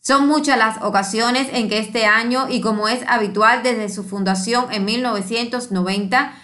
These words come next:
la campaña dominicana de solidaridad con Cuba ha acompañado a esa nación en su lucha por las causas más nobles y justas.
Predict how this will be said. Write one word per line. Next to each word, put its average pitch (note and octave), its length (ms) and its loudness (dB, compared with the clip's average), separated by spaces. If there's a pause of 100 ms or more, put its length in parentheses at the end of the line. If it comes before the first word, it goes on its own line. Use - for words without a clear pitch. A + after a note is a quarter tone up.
(100)
la A#3+ 160 2
campaña C4 580 2
dominicana G#3+ 640 2
de A3+ 120 0
solidaridad F#3+ 680 0
con F#3+ 260 -4
Cuba A#3+ 580 0
ha A#3+ 140 6
acompañado A#3+ 920 2
a G#3+ 160 4
esa B3+ 260 0
nación A3 600 -2
en A3 140 -2
su A3 140 -2
lucha B3+ 360 0
por G#3+ 100 2
las G3 220 2
causas B3 520 2
más A#3 360 2
nobles G3 540 0 (420)
y C4 120 2
justas. F#3 580 -2